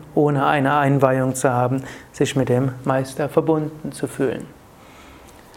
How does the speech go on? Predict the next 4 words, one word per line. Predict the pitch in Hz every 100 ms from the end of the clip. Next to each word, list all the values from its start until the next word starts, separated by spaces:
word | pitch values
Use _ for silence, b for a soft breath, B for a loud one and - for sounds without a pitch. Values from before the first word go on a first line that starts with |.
| B B B
Zweiter | - - 202 220 202
Aspekt | 190 185 - 180 180 175
ist | 156 156 -
Matra. | 127 123 123 - 127 -